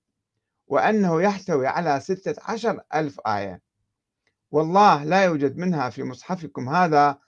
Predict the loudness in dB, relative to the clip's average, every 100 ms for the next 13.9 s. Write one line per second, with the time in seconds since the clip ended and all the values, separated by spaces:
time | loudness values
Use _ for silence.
0 | _ _ _ -2 0 0 4 4 2 -2
1 | -8 -14 _ _ _ _ _ _ _ _
2 | _ _ _ _ _ _ -2 0 0 0
3 | 0 -2 -8 _ _ _ _ 0 2 2
4 | 0 -2 0 0 0 -4 _ _ _ -4
5 | -2 -2 -4 -8 -8 -4 -4 0 0 0
6 | -4 -4 -4 -2 2 4 6 4 0 _
7 | _ _ _ _ _ _ _ _ _ -2
8 | 0 2 2 2 2 2 4 2 2 -2
9 | -2 -6 -2 -2 -2 -4 -4 -2 -2 0
10 | -2 -6 _ _ _ _ 2 4 2 0
11 | 0 0 -2 -2 -2 -2 -2 -6 -8 0
12 | 0 0 -2 -2 -6 _ _ -2 -2 2
13 | 2 4 2 -2 -4 -6 -4 -6 -8